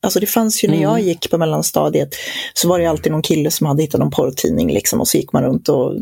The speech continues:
Speaker 1: var så här, fnissade åt det och skulle recensera vem, vem, vilka tjejer i klassen som hade snyggast tuttar och sånt där. Alltså, jag menar, så
Speaker 2: Ja, det är nog inga skillnader där.
Speaker 1: Nej, jag
Speaker 2: Men jag
Speaker 1: tror
Speaker 2: tänker
Speaker 1: inte
Speaker 2: mer
Speaker 1: att det
Speaker 2: att de här, eh, knullstoriesarna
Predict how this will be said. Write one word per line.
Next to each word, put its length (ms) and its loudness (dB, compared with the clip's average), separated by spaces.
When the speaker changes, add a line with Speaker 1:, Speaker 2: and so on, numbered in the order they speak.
Speaker 1:
var 280 0
så 120 -2
här, 80 2
fnissade 480 0
åt 160 -2
det 240 2
och 420 0
skulle 360 2
recensera 880 0
vem, 360 0
vem, 200 0
vilka 240 2
tjejer 300 2
i 60 2
klassen 360 -2
som 140 0
hade 120 2
snyggast 420 -2
tuttar 380 0
och 80 -2
sånt 160 -2
där. 180 2
Alltså, 180 2
jag 100 0
menar, 160 0
så 120 0
Speaker 2:
Ja, 80 0
det 120 0
är 80 -2
nog 100 -2
inga 160 -2
skillnader 460 -2
där. 160 -8
Speaker 1:
Nej, 300 2
jag 80 2
Speaker 2:
Men 80 2
jag 40 2
Speaker 1:
tror 80 2
Speaker 2:
tänker 240 0
Speaker 1:
inte 140 2
Speaker 2:
mer 60 2
Speaker 1:
att 60 0
det 60 -2
Speaker 2:
att 520 -8
de 180 0
här, 340 0
eh, 260 -2
knullstoriesarna 1600 0